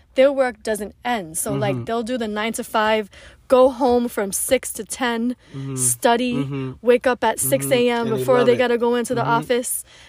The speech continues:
Speaker 1: They'll study again. They'll, they'll look up on their patient, like, "What is this? What do they have? What's going on?" Like,
Speaker 2: Mm-hmm. They're all in.
Speaker 1: they're all
Speaker 2: Mm-hmm.
Speaker 1: in. And that is the thing that I really needed to, to see for myself.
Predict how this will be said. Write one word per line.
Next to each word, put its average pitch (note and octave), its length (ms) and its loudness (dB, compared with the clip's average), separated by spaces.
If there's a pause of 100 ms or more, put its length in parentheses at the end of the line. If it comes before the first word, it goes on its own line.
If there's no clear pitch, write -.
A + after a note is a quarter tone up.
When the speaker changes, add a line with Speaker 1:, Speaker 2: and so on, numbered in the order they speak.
Speaker 1:
They'll A3 140 -2
study B3+ 480 -2
again. A#3+ 580 -2 (320)
They'll, G#3 340 -2
they'll G#3 260 -4
look A#3+ 200 0
up A#3+ 160 2
on A#3 140 -2
their G#3+ 160 -4
patient, B3 540 -4
like, G#3 120 -6
"What A3 240 -2
is B3+ 200 2
this? B3+ 360 2
What A#3 120 -4
do A#3+ 100 -2
they A#3+ 100 -2
have? A#3+ 340 -4
What's A3 160 -12
going A3+ 240 -6
on?" B3+ 380 -4
Like, G3+ 140 -4
Speaker 2:
Mm-hmm. C#3+ 160 -6 (200)
They're D3 200 -2
all D3 320 4
in. B2 240 -4
Speaker 1:
they're A3 180 -6 (100)
all B3 500 4 (200)
Speaker 2:
Mm-hmm. A#3+ 480 -6
Speaker 1:
in. - 60 -20 (160)
And A3 280 -8 (120)
that C4 440 -2
is A#3+ 200 -8
the G#3+ 140 -10 (120)
thing A#3+ 280 -8
that G#3+ 100 -8
I G3 80 -6
really A3 540 -6
needed A3 400 -6 (120)
to, G#3 400 -8 (440)
to A3+ 140 -8
see C4 360 -4
for B3+ 160 -6
myself. G#3 1000 -4